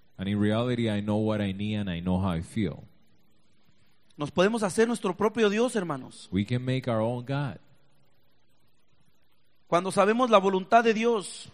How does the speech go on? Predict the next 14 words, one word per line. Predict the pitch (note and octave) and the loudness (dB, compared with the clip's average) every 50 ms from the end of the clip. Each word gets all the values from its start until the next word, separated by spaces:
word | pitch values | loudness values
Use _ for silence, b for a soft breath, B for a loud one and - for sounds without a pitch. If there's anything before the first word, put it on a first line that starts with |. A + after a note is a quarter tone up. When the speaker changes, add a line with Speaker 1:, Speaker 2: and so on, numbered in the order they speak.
| - - | -20 -12
Speaker 1:
When | - F#2 G2 G2+ | -4 -2 -2 0
we | G#2+ G#2+ G#2 G#2 | 2 0 0 0
know | G#2+ A2+ A#2+ B2 B2+ C3 B2+ | 0 0 0 0 0 0 -2
the | B2 - G#2+ | 0 0 0
will | G#2 G#2 G#2+ G#2+ G#2 G#2 | 2 2 2 2 2 0
of | G#2+ G2+ | -2 -2
God. | G#2 G2 F2 D2 - - - - - - - - - - - - - - - - - | -2 -4 -4 -6 -8 -12 -16 -20 -20 -20 -20 -20 -20 -20 -20 -20 -20 -20 -20 -10 -6
Speaker 2:
y | F#3 G3 G3 G#3 | -4 -2 2 4
aún | G3+ F#3+ G3 A3 A#3+ | 6 6 6 4 4
así | A#3+ A3+ - - A#3 | 4 4 4 4 2
hacemos | A#3 A3+ - B3 A#3+ A#3+ A#3 | 2 4 4 2 2 2 0
nuestra | G#3+ F#3+ - - F3+ F3 | -2 -2 -2 -2 -2 0
propia | - G#3 A#3 A3+ - A3+ | 2 0 0 2 4 2
voluntad. | G#3+ F#3 F#3 F3+ F3 F3 - - A3 A#3 G3+ E3 D#3 C#3+ | 2 2 0 -2 -4 -6 -2 -2 -2 0 -2 -4 -6 -8